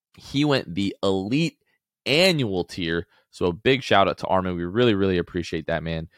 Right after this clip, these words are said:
Uh, Oddity O G and Armin, thank you both so much for your support. And then on top of shouting out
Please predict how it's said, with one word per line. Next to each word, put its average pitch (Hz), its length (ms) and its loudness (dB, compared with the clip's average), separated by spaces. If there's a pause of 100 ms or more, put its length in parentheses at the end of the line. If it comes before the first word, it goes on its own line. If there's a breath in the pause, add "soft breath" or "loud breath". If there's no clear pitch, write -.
(180 soft breath)
Uh, 78 260 -2
Oddity 101 380 4
O 98 160 2
G 95 300 -2
and 85 100 -4
Armin, 87 400 -2
thank 107 240 -2
you 92 80 -6
both 90 260 -2
so 143 280 0
much 113 220 0
for 92 120 -4
your 87 140 -2
support. 90 460 -2 (420)
And 101 180 -6
then 147 280 0
on 104 180 0
top 131 260 4
of 117 80 -6
shouting 107 380 2
out 101 180 2